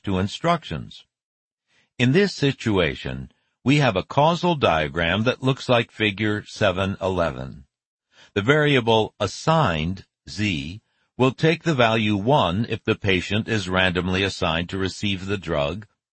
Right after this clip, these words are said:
and zero if he is randomly assigned a placebo. The variable received will be one if the patient actually took the drug,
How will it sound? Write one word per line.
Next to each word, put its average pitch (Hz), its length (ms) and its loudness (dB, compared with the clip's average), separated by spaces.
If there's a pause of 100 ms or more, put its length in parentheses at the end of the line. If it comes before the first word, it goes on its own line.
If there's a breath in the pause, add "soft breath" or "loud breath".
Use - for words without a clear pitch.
(160)
and 110 380 0 (120)
zero 104 580 2
if 98 140 -4
he 117 120 2
is 92 160 0
randomly 95 580 0
assigned 80 460 -4
a 92 60 -6
placebo. 113 800 -6 (880 soft breath)
The 127 120 0
variable 147 760 2
received 110 1040 -2
will 104 220 2
be 82 200 -4
one 78 580 -2
if 113 180 -4
the 113 100 0
patient 98 640 -2
actually 101 560 -2
took 185 280 -2
the 90 100 -6
drug, 78 520 -4